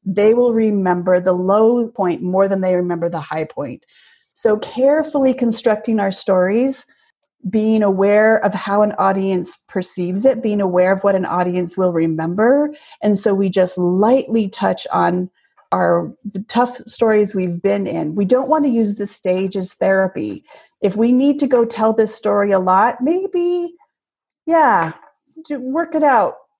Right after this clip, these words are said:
off the stage, so that when you're on the stage, you've been able to craft that message in a way that you lightly touch on, so the audience understands where you're coming from, but then you can really give them a gift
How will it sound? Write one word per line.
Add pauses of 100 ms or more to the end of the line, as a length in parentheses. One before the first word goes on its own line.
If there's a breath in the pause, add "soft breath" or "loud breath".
off
the
stage,
so
that
when
you're
on
the
stage,
you've
been
able
to
craft
that
message
in
a
way
that
you
lightly
touch (440 loud breath)
on,
so
the
audience
understands
where
you're
coming
from,
but
then
you
can
really
give
them
a
gift